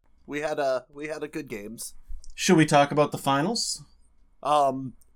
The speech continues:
Speaker 2: Or do you wanna
Speaker 1: I'd like
Speaker 2: leave
Speaker 1: to talk about before getting up to the finals, 'cause, uh,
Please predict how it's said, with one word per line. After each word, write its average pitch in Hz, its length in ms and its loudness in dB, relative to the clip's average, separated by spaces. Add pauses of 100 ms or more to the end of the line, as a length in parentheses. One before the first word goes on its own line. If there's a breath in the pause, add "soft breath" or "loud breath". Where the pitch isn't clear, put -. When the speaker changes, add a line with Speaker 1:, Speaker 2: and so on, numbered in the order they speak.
Speaker 2:
Or 156 120 4
do 151 60 6
you 147 60 6
wanna 139 160 6
Speaker 1:
I'd - 60 4
like 277 120 4
Speaker 2:
leave 269 100 4
Speaker 1:
to - 60 2
talk 226 240 4
about 180 280 4
before 165 420 2
getting 139 340 0
up 131 160 2
to - 80 -10
the 113 100 -12
finals, 101 540 -8
'cause, 117 240 -10
uh, 104 280 -6